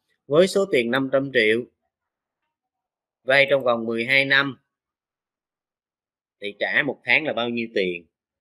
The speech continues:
Đó. Rồi trong vòng mười lăm năm thì trả một tháng bao nhiêu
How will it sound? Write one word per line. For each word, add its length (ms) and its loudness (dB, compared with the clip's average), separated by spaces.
Đó. 220 -14
Rồi 280 -4
trong 160 2
vòng 400 0
mười 160 2
lăm 220 0
năm 320 0
thì 120 -6
trả 140 -2
một 200 -10
tháng 180 -2
bao 120 -4
nhiêu 180 -8